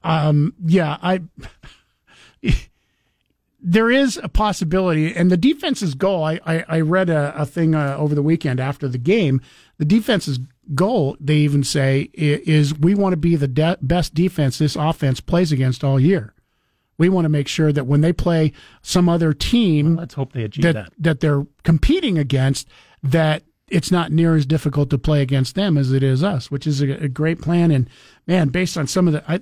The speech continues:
Speaker 1: J L Skinner, I think, is probably gonna be in the N F L next year, and at least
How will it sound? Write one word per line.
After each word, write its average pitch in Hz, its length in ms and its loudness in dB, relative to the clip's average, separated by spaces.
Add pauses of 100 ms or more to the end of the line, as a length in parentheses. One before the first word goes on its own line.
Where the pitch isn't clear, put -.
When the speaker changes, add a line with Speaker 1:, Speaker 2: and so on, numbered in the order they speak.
(140)
Speaker 1:
J 170 160 0
L 185 120 0
Skinner, 151 340 -2
I 123 80 -2
think, 127 200 -6
is - 380 -10 (280)
probably 135 300 0
gonna 127 220 0
be 135 140 2
in 131 100 2
the 131 120 0
N 131 120 -2
F 123 140 -8
L 131 140 -2
next 127 300 -2
year, 139 120 -2
and 127 100 -2 (160)
at 156 120 -4
least 151 280 2